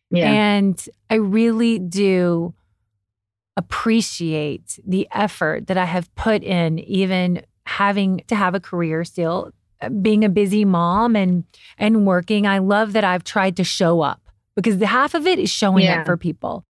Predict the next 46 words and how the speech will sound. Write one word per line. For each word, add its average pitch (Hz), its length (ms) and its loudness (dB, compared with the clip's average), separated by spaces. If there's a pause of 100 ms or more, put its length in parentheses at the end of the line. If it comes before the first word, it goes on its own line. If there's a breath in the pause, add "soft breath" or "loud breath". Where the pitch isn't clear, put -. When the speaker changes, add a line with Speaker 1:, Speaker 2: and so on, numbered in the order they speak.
(180)
Speaker 1:
Yeah. 247 400 0
And 226 100 -2
I 247 100 -2
think 311 280 -4 (160)
one 240 200 0
of 294 60 2
the 277 80 0
things 220 280 0
that 202 100 -2
I 180 340 -2
took 208 160 -8
away 185 220 0
from 180 160 -6
one 170 100 -2
of 170 80 -4
the 160 80 0
episodes 165 340 -4
we 160 80 0
did 151 160 0
recently 160 360 -2
with 147 100 -2
the 151 80 -4
Shrink 156 320 -2
Chicks - 380 -2
is 156 380 -2 (160)
with 165 240 -2
friendships 190 500 -4
specifically, 196 920 -2 (360)
I 202 280 -2
loved 202 680 -2 (100)
the 233 80 -4
notion 165 720 -2 (100)
that 147 420 -4 (420)
we 180 180 0
spend 185 400 -2
so 185 180 -2
much - 300 -2
time 160 680 -4 (180)
and 165 200 -4
effort 156 480 -2 (140)
communicating 170 720 0
in 160 100 -2
our 151 160 -2
relationships 147 880 -2
with 156 140 -4
our 139 160 -4